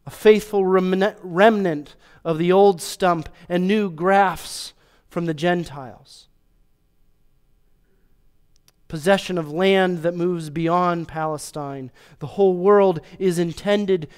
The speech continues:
to see the blessing of God's people in right relationship. And it's pointed towards new heavens and new earth.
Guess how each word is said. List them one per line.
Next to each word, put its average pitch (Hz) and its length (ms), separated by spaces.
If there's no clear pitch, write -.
to 170 100
see 233 720
the 165 120
blessing 185 640
of 151 220
God's 175 440
people 175 500
in 170 180
right 180 460
relationship. 165 1040
And 139 120
it's - 180
pointed 202 640
towards 156 360
new 151 180
heavens 156 640
and 143 140
new 143 220
earth. 175 360